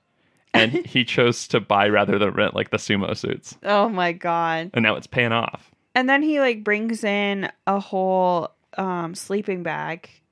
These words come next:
Speaker 2: that he just unzips, and he just sets up in the conference room.
Speaker 1: He is having, like, a home sick day, but with the attention of the office. He doesn't want to be alone.
Speaker 2: Yeah, that's the only reason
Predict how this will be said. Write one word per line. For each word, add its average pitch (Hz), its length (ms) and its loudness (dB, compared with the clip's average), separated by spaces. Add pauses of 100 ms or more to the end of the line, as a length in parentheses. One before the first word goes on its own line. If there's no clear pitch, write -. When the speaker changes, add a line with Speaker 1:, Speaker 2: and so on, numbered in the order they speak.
(140)
Speaker 2:
that 190 180 0
he 202 100 -4
just 180 200 -10
unzips, 170 580 -6
and 175 160 -8
he 175 140 -6
just 175 240 -14 (420)
sets - 360 -4
up 175 160 -8
in 170 100 -10
the 170 80 -10
conference 175 580 -12
room. 180 240 -8 (200)
Speaker 1:
He 233 640 0 (380)
is 127 920 -4 (320)
having, 135 520 2
like, 113 380 2
a 123 140 4
home 135 360 2
sick - 320 -4
day, 98 380 0 (340)
but 110 280 2
with - 220 -2
the 110 120 2
attention 104 600 -2
of 98 200 -6
the 92 140 -4
office. - 640 -4 (260)
He 113 160 -4
doesn't 127 340 2
want 110 260 0
to 113 80 -12
be 101 180 -2
alone. 90 400 -6 (400)
Speaker 2:
Yeah, 240 440 4
that's 240 280 0
the - 120 -2
only 196 300 -4
reason 170 460 -4